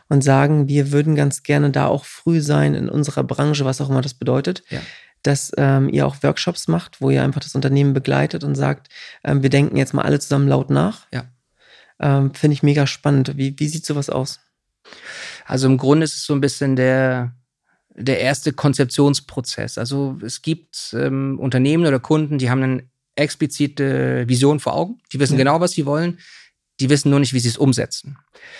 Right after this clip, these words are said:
Speaker 2: Ähm, der Workshop, den du ansprichst, ist eher noch eines, ein Schritt vorher. Das sind die Kunden oder die Brands, die prinzipiell verstanden haben, was ein digitales Asset für sie leisten kann,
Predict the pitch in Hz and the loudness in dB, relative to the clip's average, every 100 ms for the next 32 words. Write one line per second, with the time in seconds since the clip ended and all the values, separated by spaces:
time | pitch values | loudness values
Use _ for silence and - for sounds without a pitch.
0 | - - - 127 131 127 127 127 123 127 | -20 -20 -6 0 2 4 2 0 0 2
1 | 143 151 185 156 139 80 156 - 156 - | 2 0 -4 -4 -4 -4 -6 -4 -6 -6
2 | - 139 - - 131 139 143 143 131 135 | -6 -6 -6 -6 0 2 4 4 2 -2
3 | 131 - - 127 131 123 - - 123 135 | -4 -10 -4 0 2 0 -4 -6 -2 0
4 | 143 - - 131 110 - 117 120 131 123 | 0 -2 2 2 2 -2 -4 0 0 0
5 | 160 - 156 147 147 135 117 135 135 135 | -2 2 2 4 0 0 0 -2 0 0
6 | 143 - 127 - 156 156 151 139 123 - | 0 -2 -2 0 0 0 0 0 -2 0
7 | 127 147 139 139 135 123 120 120 139 135 | 0 2 0 0 0 0 0 -2 0 -2
8 | 127 123 120 113 127 123 117 113 117 131 | 0 -2 -2 -4 -4 -2 -2 0 2 0
9 | - 180 - 185 233 | -2 -4 0 -2 -2